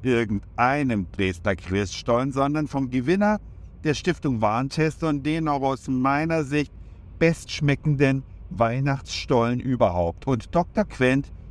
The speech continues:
produziert diese Köstlichkeit natürlich seit neunzehnhundertneunzig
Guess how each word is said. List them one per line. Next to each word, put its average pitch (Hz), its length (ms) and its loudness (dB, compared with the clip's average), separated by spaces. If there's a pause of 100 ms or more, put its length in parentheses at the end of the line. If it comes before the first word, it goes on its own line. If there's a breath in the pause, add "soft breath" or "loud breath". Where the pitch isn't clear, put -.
(140)
produziert 143 680 2 (140)
diese 170 280 0
Köstlichkeit 135 840 0
natürlich 120 560 0
seit 98 260 0
neunzehnhundertneunzig 107 1120 0